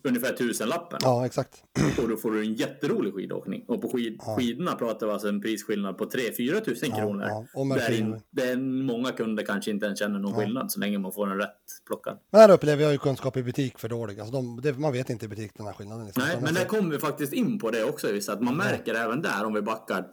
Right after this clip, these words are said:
Speaker 1: två,
Speaker 2: Ja.
Speaker 1: tre år tillbaks. Så idag säljer du bara inte med en stav.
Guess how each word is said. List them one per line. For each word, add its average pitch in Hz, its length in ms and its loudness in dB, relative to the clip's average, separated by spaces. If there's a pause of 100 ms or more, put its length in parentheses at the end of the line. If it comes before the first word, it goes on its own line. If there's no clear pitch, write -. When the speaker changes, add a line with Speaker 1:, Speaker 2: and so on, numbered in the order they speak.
Speaker 1:
två, 123 60 0
Speaker 2:
Ja. 104 160 0
Speaker 1:
tre 113 140 0
år 127 220 2
tillbaks. - 420 -8 (640)
Så - 140 0
idag 135 240 -2
säljer 143 440 2
du 104 80 0
bara 104 260 0
inte 104 180 -2
med 139 200 0
en 95 120 -6
stav. 90 400 -2